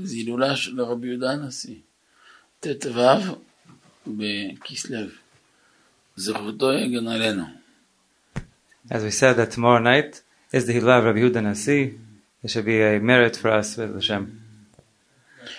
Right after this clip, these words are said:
Speaker 1: ביר אבינו מורנו ורבנו, הצדיק רבי יורם מיכאל אבוחצירא, זכותו יגן עלינו, משם המגלה עמוקות, שנשים לב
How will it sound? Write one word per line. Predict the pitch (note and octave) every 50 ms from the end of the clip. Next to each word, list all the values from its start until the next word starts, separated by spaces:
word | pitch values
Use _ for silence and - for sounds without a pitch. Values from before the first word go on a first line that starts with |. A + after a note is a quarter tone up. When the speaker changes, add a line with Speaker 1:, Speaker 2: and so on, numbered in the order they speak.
| - - - _ _ -
Speaker 1:
ביר | - B2 D3 D#3+ F3+ G3 F#3 D#3+
אבינו | D3 D3+ D#3+ D#3 D#3 D3+
מורנו | D3 C#3 C3+ B2+ C#3 C#3 C#3 D3 C#3
ורבנו, | B2 A#2 A#2+ A2+ A2+ B2 B2+ B2 A#2+ A#2 A2+ G2 - -
הצדיק | - - - A#2+ A2+ A2+ A#2+ A#2+ A#2+ C3+
רבי | A#2+ A2 A2 A2+
יורם | A2+ A2+ A2+ A2+ A2+ A2+
מיכאל | G#2+ G2+ - A#2 A#2+ A2
אבוחצירא, | G#2 G#2 G#2+ A2 G#2 - B2+ A2+
זכותו | G#2+ - A2 A2 - - B2
יגן | A2+ G#2+ G2+ F#2+ F#2
עלינו, | F2+ E2+ F2 E2+ D#2+ F#2+ G2+ A2+ - - _ _ _ _ - - - - - - - - - -
משם | - A2+ - - D3+ D#3 -
המגלה | D3 C#3 A#2+ A2+ A2+ A2+ A2+ B2 B2 A#2
עמוקות, | G#2+ G#2 G2 F#2+ - G2+ G2+ G2 G2+ A#2+ - - - - _ _ _ _ _ _ - - - - - _ _ _ _
שנשים | - - - - C3 A#2+ A2+ G#2+ - - _ _ - - A#2 - - - F3+ E3+ E3+ D3+
לב | D3+ E3+ F3 E3+ C3+ B2+